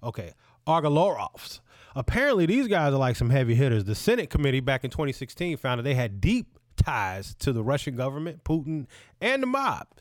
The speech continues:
So they're, they're multi, multi, multi-billionaires. Kanye is trying to set up a meeting with Putin, uh, and they're broke-, trying to broker this deal. So,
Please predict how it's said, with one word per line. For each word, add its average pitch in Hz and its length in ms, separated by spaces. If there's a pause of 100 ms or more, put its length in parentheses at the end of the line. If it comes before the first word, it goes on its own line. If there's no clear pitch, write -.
(460)
So 175 300
they're, 196 260
they're 165 240
multi, 160 600
multi, 156 360
multi-billionaires. 127 1160 (140)
Kanye 165 680
is 135 140
trying 147 280
to 123 60
set 160 180
up 139 120
a 117 40
meeting 139 320
with 175 220
Putin, 110 400 (480)
uh, 110 400
and 127 300
they're 131 100
broke-, 147 320
trying 151 180
to 131 60
broker 139 360
this 127 200
deal. 139 320
So, 131 320